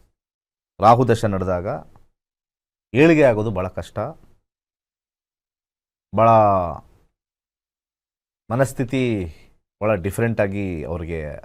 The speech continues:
ಆಗತ್ತೆ. ಮೊದಲನೇ ಗ್ರಹ ಬಂದ್ಬಿಟ್ಟು ಚಂದ್ರ. ರಾಹು ಯಾವಾಗ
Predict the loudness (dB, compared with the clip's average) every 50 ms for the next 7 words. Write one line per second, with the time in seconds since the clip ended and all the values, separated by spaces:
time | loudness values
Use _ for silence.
0 | -12 -10 -8 -8 -8 -10 -12 -12 -14 -14 -14 -18 _ _ _ _ _ _ _ _
1 | _ _ _ _ _ _ _ _ _ _ _ _ _ _ _ _ -6 -2 2 2
2 | 4 4 4 4 4 4 4 4 4 2 2 0 -2 -2 -4 -6 -4 -4 -4 -4
3 | -4 -8 -10 _ -20 -20 _ _ _ _ _ _ _ _ _ _ _ _ _ _
4 | _ _ _ _ _ _ _ _ _ _ _ _ _ _ _ _ _ _ _ _
5 | _ _ _ 4 6 8 8 8 8 8 8 8 8 8 8 6 6